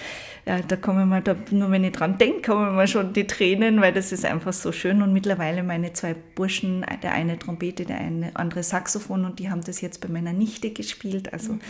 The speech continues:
Speaker 1: das ist was sehr Emotionales und dann noch eigentlich bei meiner eigenen Hochzeit, ähm, wo mein Vater nervöser war wie jeder andere, aber ich glaub, das wirst du auch sehr,
Speaker 2: Es
Speaker 1: äh,
Speaker 2: sind immer
Speaker 1: oft
Speaker 2: die
Speaker 1: erleben.
Speaker 2: Väter.
Speaker 1: Immer
Speaker 2: Es
Speaker 1: die
Speaker 2: sind immer
Speaker 1: Väter,
Speaker 2: die
Speaker 1: ja.
Speaker 2: Väter,
Speaker 1: Ich habe
Speaker 2: immer.
Speaker 1: noch, noch nie so, ähm, ja,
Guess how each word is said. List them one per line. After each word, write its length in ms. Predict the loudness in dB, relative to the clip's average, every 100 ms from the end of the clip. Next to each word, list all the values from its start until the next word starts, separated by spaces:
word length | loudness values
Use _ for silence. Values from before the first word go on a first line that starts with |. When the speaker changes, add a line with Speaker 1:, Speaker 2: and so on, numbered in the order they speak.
| -10 -8 -12 -12
Speaker 1:
das 180 | -10 -8
ist 140 | -6
was 160 | 0 6
sehr 200 | 8 8
Emotionales 760 | 8 4 2 2 2 4 4 4
und 260 | 2 2 -4 -4 8
dann 240 | 10 12
noch 180 | 10 8
eigentlich 480 | 6 6 0 -4 8
bei 100 | 8
meiner 300 | 10 8 8
eigenen 500 | 8 6 2 2 0
Hochzeit, 420 | -2 2 2 2 -2 -6 -8 -6 2
ähm, 380 | 4 4 2 2
wo 100 | 0
mein 220 | 4 2
Vater 540 | 2 2 2 4 4 2
nervöser 600 | 0 0 2 0 0 2
war 160 | 2 2
wie 60 |
jeder 260 | 2 6 8
andere, 340 | 6 6 4
aber 160 | 4 2
ich 80 | 2
glaub, 240 | 2 2
das 200 | -2 -2
wirst 240 | -2 -2 4
du 80 | 6
auch 180 | 4
sehr, 360 | 4 6 6 6 0
Speaker 2:
Es 120 | 2
Speaker 1:
äh, 60 | 8
Speaker 2:
sind 180 | 8 10
immer 140 | 10
Speaker 1:
oft 60 | 10
Speaker 2:
die 40 |
Speaker 1:
erleben. 280 | 8 8 6 6
Speaker 2:
Väter. 140 | 8
Speaker 1:
Immer 100 | 10 12
Speaker 2:
Es 60 |
Speaker 1:
die 40 | 12
Speaker 2:
sind 160 | 12 12
immer 60 | 12 12 12
Speaker 1:
Väter, 140 | 12
Speaker 2:
die 60 | 12
Speaker 1:
ja. 80 |
Speaker 2:
Väter, 320 | 12 6 0 6
Speaker 1:
Ich 80 |
habe 100 | 10
Speaker 2:
immer. 320 | 10 12 10 10
Speaker 1:
noch, 80 | 8
noch 260 | 6 6
nie 260 | 4 8 8
so, 500 | 10 12 12 12 10
ähm, 300 | 8 8 6
ja, 360 | 8 8 8